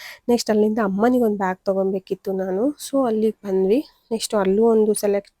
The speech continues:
ಮಾಡಿದ್ವಿ, but ಇಲ್ಲಿ ಏನು ಫಿಕ್ಸ್ ಪ್ರೈಸ್ ಕಮ್ಮಿನೇ ಮಾಡಿಲ್ಲ, ಎಷ್ಟು ಬಾರ್ಗೇನ್ ಮಾಡಿದ್ರು ಕಮ್ಮಿನೇ ಮಾಡಿಲ್ಲ. "ಫಿಕ್ಸ್ಡ್ ರೇಟು, ಫಿಕ್ಸ್ಡ್ ರೇಟು, ಬೇಕಾದ್ರೆ ಬೋರ್ಡ್ ನೋಡ್ಬಿಡಿ" ಅಂತ ಅಂದ್ರು.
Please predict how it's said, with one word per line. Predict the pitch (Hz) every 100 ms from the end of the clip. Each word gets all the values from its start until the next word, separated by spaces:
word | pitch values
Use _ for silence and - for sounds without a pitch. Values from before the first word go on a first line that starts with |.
| -
ಮಾಡಿದ್ವಿ, | 196 196 196
but | 226 202 -
ಇಲ್ಲಿ | 196 202 214
ಏನು | 202 202
ಫಿಕ್ಸ್ | 226 - - - 208
ಪ್ರೈಸ್ | - 190 180 190 - 233 - - - -
ಕಮ್ಮಿನೇ | - 208 208 208 208
ಮಾಡಿಲ್ಲ, | 214 190 185 202 196
ಎಷ್ಟು | 190 190 - 202
ಬಾರ್ಗೇನ್ | 185 190 196 196
ಮಾಡಿದ್ರು | 185 185
ಕಮ್ಮಿನೇ | - 190 185 190
ಮಾಡಿಲ್ಲ. | 185 185 220
"ಫಿಕ್ಸ್ಡ್ | - - - 196 208
ರೇಟು, | 208 202
ಫಿಕ್ಸ್ಡ್ | - 220 - 220
ರೇಟು, | 208 190
ಬೇಕಾದ್ರೆ | 202 214 196
ಬೋರ್ಡ್ | 202 208
ನೋಡ್ಬಿಡಿ" | 208 202 190 196
ಅಂತ | 196 190 196
ಅಂದ್ರು. | 190 190 240